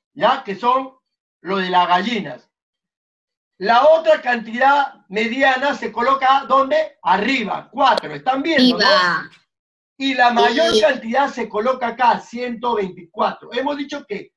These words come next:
Speaker 1: las que son iguales se colocan al lado derecho.
Speaker 2: Ya.
Speaker 1: ¿Bien, chicos?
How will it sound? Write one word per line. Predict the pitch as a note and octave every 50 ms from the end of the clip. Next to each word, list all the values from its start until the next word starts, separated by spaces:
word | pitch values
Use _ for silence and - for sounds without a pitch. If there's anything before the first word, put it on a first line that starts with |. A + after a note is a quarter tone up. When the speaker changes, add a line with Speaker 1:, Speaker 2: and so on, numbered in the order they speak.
| _ _ _
Speaker 1:
las | - E3 G3+ G3+ G3+ -
que | G#3 G3
son | G3 - D4+ D#4+ D#4+ D#4
iguales | D4 C#4 C4 A#3+ B3 B3+ B3 A#3+ A3+ A#3+ C#4 C#4 -
se | - A3 G#3
colocan | - - G3+ A#3 A#3 - - A3 G#3
al | G3 G3
lado | G#3 A3 A3 A3+ A3+ G#3+
derecho. | G3 G3+ A3 C4 -
Speaker 2:
Ya. | E3 E3 E3+ E3+ E3 D#3+ D#3+ D#3+ D3 D3 C#3+ G2+ D2+ - - -
Speaker 1:
¿Bien, | A#3+ C#4+ D4 -
chicos? | - C#4+ - - D#4+ E4 - - -